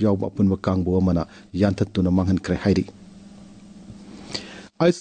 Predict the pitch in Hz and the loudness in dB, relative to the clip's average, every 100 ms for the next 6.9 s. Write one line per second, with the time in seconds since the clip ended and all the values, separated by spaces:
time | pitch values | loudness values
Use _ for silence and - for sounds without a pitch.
0 | - 185 - 117 131 139 170 190 117 117 | 0 0 0 0 2 2 2 2 2 0
1 | 117 120 117 117 110 - 117 - 123 104 | 0 2 4 2 0 0 0 2 2 2
2 | 98 104 104 98 101 104 - 95 87 98 | 2 2 2 2 2 0 0 0 2 2
3 | 92 - 98 92 - 87 87 107 104 95 | 2 2 2 2 0 0 0 0 2 2
4 | 92 92 95 104 113 107 98 92 98 92 | 0 2 2 2 2 2 2 2 2 2
5 | 87 95 90 82 87 85 - - - 131 | 2 2 2 2 0 -2 -12 -18 -2 2
6 | 147 143 123 139 104 95 113 117 - | 2 0 -2 0 0 2 2 2 -2